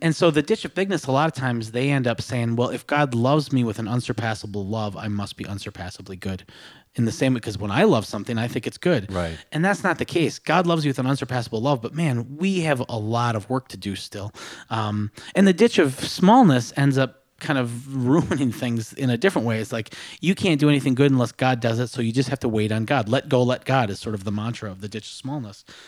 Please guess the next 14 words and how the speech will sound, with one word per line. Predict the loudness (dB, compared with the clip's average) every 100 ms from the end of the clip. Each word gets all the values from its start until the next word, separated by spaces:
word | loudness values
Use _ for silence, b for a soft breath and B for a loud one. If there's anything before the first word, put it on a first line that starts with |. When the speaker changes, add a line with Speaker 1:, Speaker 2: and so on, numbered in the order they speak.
| B -10
Speaker 1:
But, | -10 -12 -18
you | -16
know, |
the, | -16 -18 _ -20
here's | -16 -16 -16
just | -18
a | -16
small | -10 -2 2 2
list. | 0 -4 -10
I, | -10 -6
I | -4
literally, | -2 -2 -2 0 0
like, | 0 -2 B B B
I, | -8